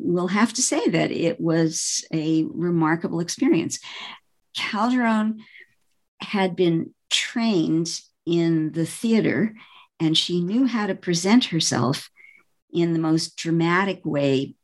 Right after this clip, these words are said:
possible. And, uh, about a week after this conversation, she presented herself in my office.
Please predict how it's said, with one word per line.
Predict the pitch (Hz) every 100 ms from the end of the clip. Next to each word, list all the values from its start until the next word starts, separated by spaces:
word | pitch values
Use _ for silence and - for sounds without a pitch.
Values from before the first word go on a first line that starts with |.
| -
possible. | 156 156 160 - 123 135 165 - _ - - - - - _ -
And, | 175 165 160 139 123 -
uh, | - 135 139 135 - 120 -
about | 165 185 180
a |
week | 170 226 226
after | 175 175 185 175
this | 160
conversation, | - 165 156 160 160 175 170 147
she | 160 - 135
presented | 143 147 190 202
herself | 151 - 143 131 -
in | 151 151
my | 135 135
office. | 151 165 - 156 -